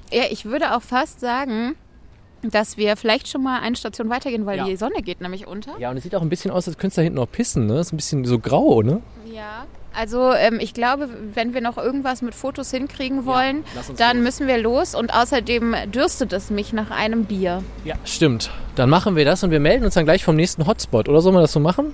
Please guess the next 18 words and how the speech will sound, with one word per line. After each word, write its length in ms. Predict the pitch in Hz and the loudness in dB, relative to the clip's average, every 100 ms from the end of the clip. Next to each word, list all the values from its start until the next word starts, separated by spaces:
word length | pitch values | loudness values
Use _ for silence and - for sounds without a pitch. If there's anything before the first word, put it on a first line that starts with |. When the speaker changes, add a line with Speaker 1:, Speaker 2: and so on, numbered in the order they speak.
| - | -8
Speaker 1:
So 80 | 247 | -10
machen 300 | 233 226 208 | -10 -10 -10
wir 80 | 190 | -6
Speaker 2:
Ja. 120 | 190 | -4
Speaker 1:
das. 220 | - - - - - - - - - - - - - - - - - - - - - - - - - - - - - - - - - - - - - 508 - - - - - - - - - | -4 -10 -14 -16 -10 -8 -6 -6 -6 -8 -6 -8 -8 -12 -14 -14 -16 -18 -20 -20 -20 -20 -20 -20 -20 -20 -20 -20 -20 -20 -20 -2 -2 -2 -8 -12 -12 -12 -14 -18 -20 -18 -18 -14 -10 -6 -2
Speaker 2:
Ja. 340 | 120 95 92 - - - - - - - | -2 -2 -4 -8 -8 -8 -10 -10 -12 -4
Wir 60 | |
Speaker 1:
Boah. 60 | 117 | 0
Speaker 2:
sind 100 | 156 | 2
jetzt 160 | 165 151 | 2 2
auf 140 | 131 | 0
dem 160 | 135 113 | -2 0
Weg, 320 | 139 151 - | 0 0 -4
ähm, 520 | 120 117 117 117 117 110 | -2 0 0 -2 -6 -8
zum 380 | - 131 120 110 | -4 -2 -2 2
Volksgarten, 680 | 196 220 - 104 95 95 | 2 2 -2 -2 -4 -8
ne, 160 | 123 170 | -12 -10
Diana? 340 | 175 165 226 | -6 -4 -4